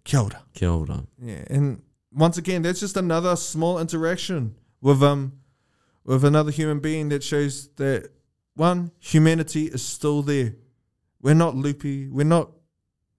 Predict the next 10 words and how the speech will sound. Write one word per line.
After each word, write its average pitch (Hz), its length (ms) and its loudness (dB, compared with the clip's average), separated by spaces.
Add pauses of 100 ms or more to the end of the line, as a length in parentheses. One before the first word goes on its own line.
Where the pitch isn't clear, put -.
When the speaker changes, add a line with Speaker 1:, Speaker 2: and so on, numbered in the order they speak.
(320)
Speaker 1:
going 131 260 2
crazy 135 520 -2 (680)
because 123 340 0
we're 123 200 4
in 120 120 2
lockdown 123 420 2
or 113 80 2
whatever 117 300 2
the 110 120 0
hell. 120 240 0